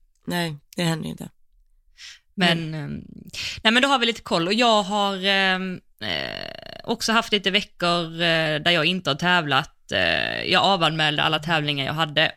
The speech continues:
Speaker 2: Och sen så var jag faktiskt ute med Fia och hoppade henne igår.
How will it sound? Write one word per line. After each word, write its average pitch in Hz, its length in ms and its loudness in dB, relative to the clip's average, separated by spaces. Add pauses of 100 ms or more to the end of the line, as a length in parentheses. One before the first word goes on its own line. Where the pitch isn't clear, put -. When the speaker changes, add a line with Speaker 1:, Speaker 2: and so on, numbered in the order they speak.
Speaker 2:
Och 190 160 -2
sen 185 220 2
så 175 420 2 (280)
var 196 140 2
jag 196 80 4
faktiskt 190 240 -4
ute 185 240 -2
med 165 140 -2
Fia 185 640 0 (220)
och 170 100 -8
hoppade 190 260 -4
henne 170 180 -2
igår. 226 440 0